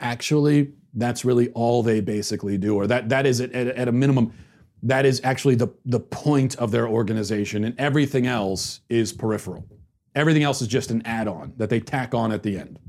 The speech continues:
And so they can stop doing all of that, but they're still gonna do the abortions. They keep the money coming in, and their business is still alive and humming and, and going right along. That's how it would seem to me.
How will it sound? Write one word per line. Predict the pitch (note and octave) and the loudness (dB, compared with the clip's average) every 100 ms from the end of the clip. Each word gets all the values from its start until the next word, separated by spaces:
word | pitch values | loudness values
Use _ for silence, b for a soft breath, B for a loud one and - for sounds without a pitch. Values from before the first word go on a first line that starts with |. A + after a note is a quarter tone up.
| - _ _ _ _ _ - _ _ - | -20 _ _ _ _ _ -20 _ _ -2
And | C3+ A#2+ | 0 4
so | D3 | 4
they | C3+ C#3 | 6 4
can | B2+ | 2
stop | - F#3 G3+ D3 | 0 0 2 2
doing | D3 C#3 | 4 4
all | B2 A#2 | 4 2
of | |
that, | C3+ D3 A2 A2 _ b b - - | 2 2 0 -4 _ b b -16 -6
but | A2 | -2
they're | A2+ | -2
still | - C#3+ | 2 4
gonna | C3 B2 | 4 4
do | A2+ | 4
the | A2 G#2+ | 4 2
abortions. | G2 G2 G2 G2 F#2 - | 2 0 -2 -4 -6 -6
They | G2+ | -6
keep | A2+ G2+ | -4 -4
the | G#2 | -2
money | G#2+ A#2 | -2 -2
coming | - G#2+ G2 | -4 -4 -4
in, | F#2 F2+ F2+ b b - | -4 -6 -8 b b -8
and | G2+ | -4
their | G2+ | -2
business | A2 G#2 A2 | -2 -2 -2
is | A#2 | -4
still | G#2+ G#2+ G#2+ | -4 -2 0
alive | G#2 G2 G#2 G#2+ | 0 -2 -4 -4
and | G2+ | -4
humming | G2 G2 G#2+ | -6 -4 -2
and, | G#2 F#2+ | -4 -6
and | G2 G2+ | -6 -6
going | G2 G#2 | -4 -4
right | G#2 G#2 | -2 0
along. | A#2+ B2 b b - | 0 -2 b b -4
That's | F#3+ G#3 | -2 2
how | G#3+ | 2
it | E3 | 2
would | C3 A#2+ | 0 -2
seem | G#2+ - - _ _ _ _ _ _ | -6 -10 -14 _ _ _ _ _ _
to | - | -6
me. | G2+ - | -6 -6